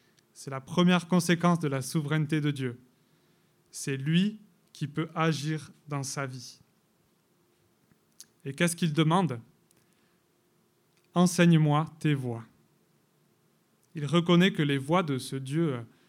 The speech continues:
souverain sont meilleures que les siennes. Et pourquoi demande-t-il cela ? « Et je marcherai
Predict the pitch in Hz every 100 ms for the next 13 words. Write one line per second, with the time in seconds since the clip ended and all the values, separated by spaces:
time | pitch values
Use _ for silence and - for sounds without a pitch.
0 | _ - - 185 175 170 156 190 - _
1 | _ _ _ _ _ - 143 131 156 175
2 | 160 165 - _ _ _ _ - 135 139
3 | 139 - 160 131 113 - _ _ _ _
4 | _ _ _ _ _ _ _ _ _ _
5 | _ _ _ _ _ _ _ _ 151 185
6 | 180 190 170 160 156 170 156 - 156 208
7 | 220 - _ _ _ _ _ _ _ _
8 | - 143 131 143 175 180 - 156 139 143